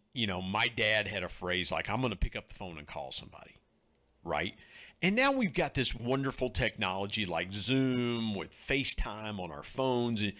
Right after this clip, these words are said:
you know, I, I can look at people and talk to them on my phone. But I love what you said there about the power of just picking up the phone and just calling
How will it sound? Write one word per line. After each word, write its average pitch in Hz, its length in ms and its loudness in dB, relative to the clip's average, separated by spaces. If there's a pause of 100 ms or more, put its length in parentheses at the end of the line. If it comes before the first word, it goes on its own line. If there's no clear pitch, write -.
(360)
you 123 100 2
know, 123 220 2
I, 120 260 0
I 131 120 2
can 120 280 0
look 107 460 0
at 131 140 0 (240)
people 127 560 -4 (420)
and 95 180 -2
talk 101 340 0
to 117 80 -2
them 107 320 2
on 90 120 0
my 71 160 -8
phone. 95 480 -2 (1300)
But - 240 0 (680)
I 131 100 -2
love 226 340 -4
what 233 180 0
you 135 160 0
said 95 400 2
there 85 260 0
about 87 400 -2
the 87 180 -8
power 127 800 -2 (640)
of 101 120 -6
just 104 380 0
picking - 360 -2
up - 200 -8
the 113 100 -8
phone 92 420 -4
and 85 140 -4
just - 280 -2
calling 76 760 -2